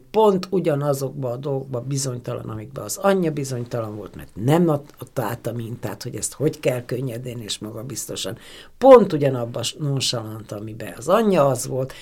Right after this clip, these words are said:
Tehát egy, e, tehát bizonyos reakciókat anélkül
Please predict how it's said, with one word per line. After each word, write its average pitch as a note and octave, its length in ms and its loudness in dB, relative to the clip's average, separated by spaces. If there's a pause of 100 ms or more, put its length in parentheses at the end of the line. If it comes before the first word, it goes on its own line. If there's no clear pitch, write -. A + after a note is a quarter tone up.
(240)
Tehát D#3 200 4
egy, F3+ 240 0
e, F#3 160 8
tehát E3+ 220 4
bizonyos F#3+ 480 4
reakciókat C#3+ 840 0
anélkül C#3 720 4